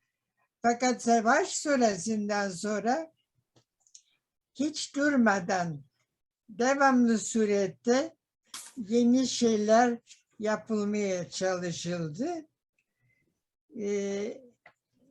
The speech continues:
ş-, ve şunu unutmamak lazım. Bin dokuz yüz yirmi altıda,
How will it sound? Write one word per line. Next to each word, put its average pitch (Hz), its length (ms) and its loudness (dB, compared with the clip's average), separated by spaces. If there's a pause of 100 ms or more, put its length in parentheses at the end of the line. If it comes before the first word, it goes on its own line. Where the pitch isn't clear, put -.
(160)
ş-, - 760 -12
ve 233 360 -4
şunu 294 460 0 (480)
unutmamak 247 920 0
lazım. 185 640 -2 (960)
Bin 247 280 2
dokuz 262 460 2
yüz 208 320 2
yirmi 220 340 4
altıda, 220 840 2